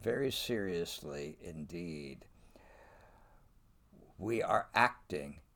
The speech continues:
at any given moment. And people, when I teach the play, I often ask students to think about this, to discuss this, maybe even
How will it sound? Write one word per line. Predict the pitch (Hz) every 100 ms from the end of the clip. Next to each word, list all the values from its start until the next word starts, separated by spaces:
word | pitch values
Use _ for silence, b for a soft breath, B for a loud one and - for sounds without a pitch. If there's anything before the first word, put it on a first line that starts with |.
| - -
at | 90 -
any | 101 98 95
given | 78 76 73 76
moment. | 87 104 95 80 76 76 - - B B B
And | 147 151 -
people, | - 180 - 107 110
when | 135
I | 127 120
teach | - 123 113 - - - - - - - -
the | - 110
play, | - - 151 131 95 87
I | 101 110 117 104 98 - -
often | 117 127 120 101 78 - - - - - - - -
ask | 123 123 -
students | - 107 87 82 -
to | -
think | - 156 151
about | 104 107 95
this, | - 104 -
to | -
discuss | 80 92 85 - 127 120 -
this, | - 95 92 - B B
maybe | 123 143 117
even | 107 113 104 - 76